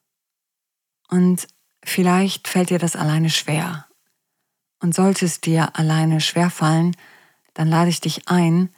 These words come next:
bei mir ein Coaching-Gespräch zu buchen. Dann machen wir das zusammen.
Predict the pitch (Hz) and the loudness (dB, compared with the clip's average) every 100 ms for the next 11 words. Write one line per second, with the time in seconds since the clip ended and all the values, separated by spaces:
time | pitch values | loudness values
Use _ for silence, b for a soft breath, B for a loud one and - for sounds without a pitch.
0 | b b 160 160 165 170 165 - 156 156 | b b -2 2 2 2 2 0 -2 0
1 | 156 151 170 160 165 151 - 147 143 - | 0 -2 -4 -2 -2 -2 -4 -8 -6 -8
2 | 147 151 147 143 147 156 165 175 160 156 | -6 -8 -4 -4 -2 -2 0 -2 0 -2
3 | - - 147 143 147 180 156 | -4 -8 -6 -4 -2 -4 -8